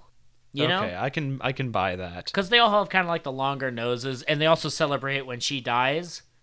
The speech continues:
Speaker 1: So
Speaker 2: Yeah.
Speaker 1: so I think they were a people that lived in that area, and maybe the Wicked Witch of the East, like, terraformed it to make it look more evil looking or whatever.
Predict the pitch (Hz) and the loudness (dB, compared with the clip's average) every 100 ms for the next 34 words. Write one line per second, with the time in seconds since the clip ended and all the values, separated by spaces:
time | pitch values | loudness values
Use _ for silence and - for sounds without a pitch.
0 | _ _ _ - - 180 156 143 120 117 | _ _ _ -4 4 6 6 4 -2 -2
1 | 117 110 92 98 - - - - - - | -2 -2 -4 -8 -14 -20 -20 -20 -16 -2
2 | 165 185 202 165 147 175 175 170 147 - | 0 0 -4 -6 -2 0 0 0 -2 -4
3 | 196 202 190 143 135 156 147 143 120 120 | -8 -8 -4 -4 -2 -4 -4 -6 -6 -4
4 | 139 147 151 160 - - - - 156 135 | -2 0 0 0 -2 -8 -14 -2 0 2
5 | 135 131 131 123 127 113 120 120 - 95 | 0 -2 -4 -6 -6 -6 -6 -6 -6 -10
6 | - 135 120 - 131 120 117 117 117 117 | -2 0 0 -2 -4 -4 -6 -8 -8 -8
7 | 117 113 117 110 107 127 127 120 120 127 | -8 -10 -10 -10 -6 -4 -4 -4 -4 -4
8 | 156 135 123 123 120 120 117 123 | -2 -4 -4 -6 -4 -6 -4 -4